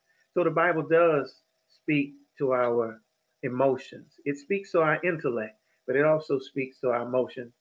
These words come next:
And we see all of these individuals responding in the same way because they were blessed at this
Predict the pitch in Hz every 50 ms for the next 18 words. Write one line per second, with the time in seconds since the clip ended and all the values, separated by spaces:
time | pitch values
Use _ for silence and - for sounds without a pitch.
0 | _ _ _ _ _ _ 131 131 156 156 - 175 170 170 170 170 180 160 156 160
1 | 160 156 143 143 151 151 143 147 143 139 135 131 - _ _ _ _ _ _ _
2 | _ - 143 135 135 - - - 147 147 143 139 135 135 139 127 123 123 120 120
3 | 113 - - 139 135 131 123 120 120 117 120 127 117 113 110 110 - _ _ _
4 | _ _ _ _ _ - 127 117 - 135 123 - 131 135 135 135 123 123 123 123
5 | 127 127 127 131 131 123 123 - - 120 - - - 123 120 -